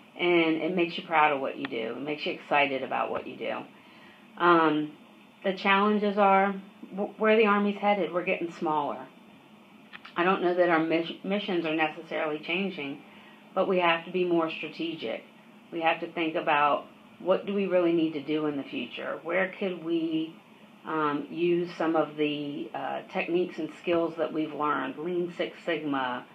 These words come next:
process improvement, and so forth, to lean out what we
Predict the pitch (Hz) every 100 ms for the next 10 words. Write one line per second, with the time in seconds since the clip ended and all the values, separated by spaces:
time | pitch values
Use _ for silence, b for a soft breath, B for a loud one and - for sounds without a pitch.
0 | b b b b - 175 202 - 175 160
1 | 185 175 170 151 147 139 - 156 151 143
2 | 143 139 - 147 156 160 151 151 147 135
3 | 156 151 165 160